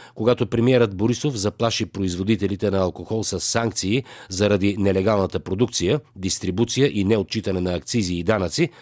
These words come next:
само за един ден продажбите на алкохол в нашите магазини скочиха с четиридесет процента. Добре известно е на всички тук, че в много отрасли се продават стоки и услуги без фактури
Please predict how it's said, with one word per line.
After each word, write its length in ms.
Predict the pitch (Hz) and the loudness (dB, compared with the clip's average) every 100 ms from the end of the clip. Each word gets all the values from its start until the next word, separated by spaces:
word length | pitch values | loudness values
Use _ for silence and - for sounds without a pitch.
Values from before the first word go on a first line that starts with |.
| - - - - | -20 -20 -18 -2
само 300 | - 214 185 | 2 4 6
за 140 | 147 | 4
един 240 | 139 196 | 4 2
ден 200 | 131 165 | 4 2
продажбите 580 | - 120 131 135 120 123 | 2 -2 0 0 -2 0
на 100 | 113 | 2
алкохол 420 | 107 - 98 135 | 2 0 -2 0
в 100 | 101 | 0
нашите 340 | 117 135 101 90 | 0 -2 -2 -2
магазини 560 | 87 85 85 90 143 - - - | -2 -2 0 0 0 -2 -16 -10
скочиха 520 | - 127 - 110 143 | 0 0 0 -2 -4
с 40 | |
четиридесет 540 | - 104 101 92 95 76 | -4 -4 0 0 -2 -6
процента. 480 | 92 - 78 71 - _ _ _ _ _ - - 110 | -8 -6 -6 -8 -16 _ _ _ _ _ -20 -14 0
Добре 220 | 113 123 | 4 4
известно 380 | 98 113 - 110 | 4 2 4 4
е 60 | |
на 80 | 104 | 4
всички 320 | - 110 107 | 2 0 0
тук, 200 | 95 156 | -4 -4
че 180 | - 110 | 0 -2
в 100 | - | 0
много 300 | 117 120 113 | 0 4 4
отрасли 400 | 101 117 113 123 | 4 0 -2 -2
се 180 | 113 104 | -4 -4
продават 340 | 101 113 107 | -2 0 0
стоки 340 | - 117 - 147 | -2 -2 -2 -2
и 100 | 104 | 0
услуги 380 | 101 120 117 | -2 -4 -4
без 260 | 98 92 - | -2 -2 -2
фактури 480 | 101 - 107 104 | -6 -6 -2 0